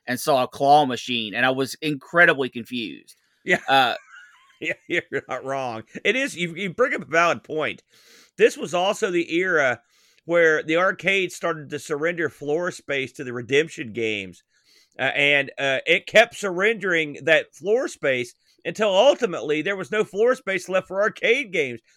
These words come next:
Speaker 2: Uh, you, if you go into, like, a, a, a most big arcades now, unless they're retro arcades, uh, they're, they're probably seventy to eighty percent ticket games, wouldn't you say?
Speaker 1: Well, uh,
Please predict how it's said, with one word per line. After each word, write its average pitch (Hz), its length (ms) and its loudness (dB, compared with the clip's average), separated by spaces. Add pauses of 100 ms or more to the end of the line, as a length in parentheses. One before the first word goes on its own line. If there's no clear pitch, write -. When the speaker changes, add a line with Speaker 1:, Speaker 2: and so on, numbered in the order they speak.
(160)
Speaker 2:
Uh, 160 60 -4
you, 202 240 -8
if 147 180 -8
you 233 120 -6
go 220 180 2
into, 180 160 -2
like, 170 160 -2
a, 151 180 -2
a, 139 400 -2
a 139 40 -8
most 180 460 -2 (120)
big 208 200 0
arcades 180 600 -4
now, 143 140 -4
unless 165 180 -4
they're 147 160 -4
retro 165 340 -2
arcades, 120 580 -4 (560)
uh, 131 100 0
they're, 196 340 0
they're 196 320 0 (140)
probably 208 300 -4
seventy 202 420 0
to 165 60 0
eighty 185 280 -2
percent 156 420 -6 (420)
ticket 151 360 -4
games, 117 340 -6
wouldn't 147 140 -10
you 151 60 -10
say? 175 400 -4 (340)
Speaker 1:
Well, 196 520 4
uh, 202 60 -6